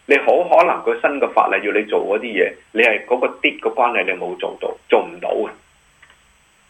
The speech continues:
噉呢個好危險㗎，我哋，呃，其實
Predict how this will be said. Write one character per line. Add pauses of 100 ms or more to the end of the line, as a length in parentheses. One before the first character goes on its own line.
(460)
噉
呢
個
好
危
險
㗎，
我
哋， (480)
呃，
其
實